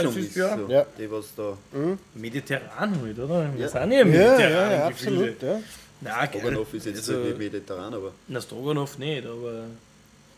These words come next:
Speaker 2: der Wein, <clears throat> der Wein ist für mich mediterran, das ist, ja.
Speaker 3: Absolut, ja.
Speaker 2: Super, ich kann da nur Lobsänge, äh, Lobgesänge
Speaker 1: Ja.
Speaker 2: auf diesen Wein geben. Ja.
Speaker 1: <laughs> Das ist ein Roder,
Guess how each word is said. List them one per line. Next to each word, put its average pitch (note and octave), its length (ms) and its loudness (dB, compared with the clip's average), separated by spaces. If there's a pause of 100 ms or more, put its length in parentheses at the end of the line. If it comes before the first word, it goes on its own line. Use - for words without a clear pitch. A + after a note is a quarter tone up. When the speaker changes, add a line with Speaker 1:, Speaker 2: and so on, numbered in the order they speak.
(400)
Speaker 2:
der A#2 100 -8
Wein, C3+ 280 -4
<clears throat> - 0 -
der C3+ 400 2
Wein C3+ 180 -6
ist D3+ 160 -4
für C#3 100 -8
mich C#3+ 180 -4
mediterran, C3+ 580 -10
das B2 160 -12
ist, - 280 -14
ja. D3 160 -8 (1300)
Speaker 3:
Absolut, - 520 -8
ja. - 80 -8
Speaker 2:
Super, C3 240 -4
ich B2+ 100 -2
kann D#3 160 4
da D#3+ 80 6
nur F3 160 8
Lobsänge, E3 640 4
äh, C#3+ 160 -2
Lobgesänge D#3 760 0
Speaker 1:
Ja. D3+ 80 0
Speaker 2:
auf C#3 140 -2
diesen D#3 400 -4
Wein B2 240 4 (120)
geben. F#3+ 320 2
Ja. - 0 -
Speaker 1:
<laughs> B2 100 0
Das A#2 120 2
ist D3+ 140 2
ein - 60 4
Roder, F3+ 360 4